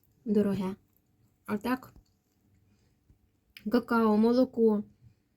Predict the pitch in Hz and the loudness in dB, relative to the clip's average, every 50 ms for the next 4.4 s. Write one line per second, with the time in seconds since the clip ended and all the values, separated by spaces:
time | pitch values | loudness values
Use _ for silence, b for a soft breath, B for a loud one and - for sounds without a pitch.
0 | _ _ _ _ _ _ _ _ _ _ _ _ _ _ - - 269 262 254 - | _ _ _ _ _ _ _ _ _ _ _ _ _ _ -6 0 0 0 0 2
1 | 240 226 220 220 - _ _ _ _ _ _ _ _ _ _ _ _ _ _ _ | 0 -2 -2 -2 -6 _ _ _ _ _ _ _ _ _ _ _ _ _ _ _
2 | _ _ _ _ _ _ _ _ _ _ _ _ _ _ _ _ _ _ _ _ | _ _ _ _ _ _ _ _ _ _ _ _ _ _ _ _ _ _ _ _
3 | _ _ _ _ _ _ _ - 226 - 233 226 - 285 277 247 294 285 - - | _ _ _ _ _ _ _ -12 -6 -4 -4 -2 2 2 2 4 2 0 0 -2
4 | 240 220 - - 190 185 190 | -6 -4 -4 -4 -8 -8 -8